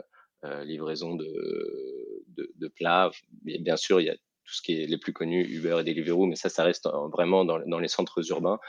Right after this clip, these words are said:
Euh, nous, on est vraiment sur un public plus familial, donc on n'est pas vraiment concurrent avec eux. Donc, ce qu'on a, donc, euh, l'équipe marketing qui travaille avec moi, euh, dès le début,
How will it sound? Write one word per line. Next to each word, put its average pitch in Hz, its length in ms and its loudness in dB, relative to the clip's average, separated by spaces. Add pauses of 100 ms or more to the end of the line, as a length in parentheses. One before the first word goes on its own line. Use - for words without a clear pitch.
(280)
Euh, 80 140 0
nous, 95 140 6
on 101 120 10
est 85 60 8
vraiment 82 300 2
sur - 160 0
un 80 80 0
public 82 340 -4
plus - 140 0
familial, 90 480 4
donc 82 220 -4
on 80 60 -4
n'est 85 80 -4
pas 87 140 0
vraiment 85 240 0
concurrent 82 320 -6
avec 82 220 -4
eux. 117 120 -2 (440)
Donc, 87 160 -2
ce - 80 -8
qu'on 104 160 4
a, 95 180 8
donc, 87 180 2 (200)
euh, 82 180 0 (420)
l'équipe 85 440 -6
marketing 85 580 -2
qui - 80 -10
travaille 80 300 -4
avec - 160 -20
moi, 104 260 0 (360)
euh, 78 100 -2 (680)
dès 123 120 8
le 131 80 8
début, 117 520 4